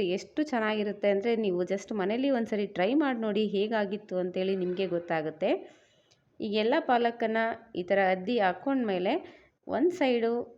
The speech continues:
ಚೆನ್ನಾಗಿ ಬೇಯಿಸ್ಕೊಂಡು ಮತ್ತೆ ತಿರುಗ್ಸ್ ಹಾಕ್ಕೋಬೇಕಾಗುತ್ತೆ. ನೋಡಿ, ಈ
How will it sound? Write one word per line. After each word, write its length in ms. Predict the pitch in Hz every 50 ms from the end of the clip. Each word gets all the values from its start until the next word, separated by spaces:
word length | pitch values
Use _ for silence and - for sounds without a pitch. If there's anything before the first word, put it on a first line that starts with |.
| _ -
ಚೆನ್ನಾಗಿ 380 | - - 208 208 208 208 214 220
ಬೇಯಿಸ್ಕೊಂಡು 540 | 190 196 202 247 277 - - 262 240 226 240 240
ಮತ್ತೆ 260 | 220 196 190 - 214 214
ತಿರುಗ್ಸ್ 380 | 214 - 196 180 196 - - -
ಹಾಕ್ಕೋಬೇಕಾಗುತ್ತೆ. 800 | 190 - - 185 170 185 170 - 170 165 160 165 165 - 220 285 370 - - 226
ನೋಡಿ, 200 | 196 190 190 196
ಈ 120 | 190 180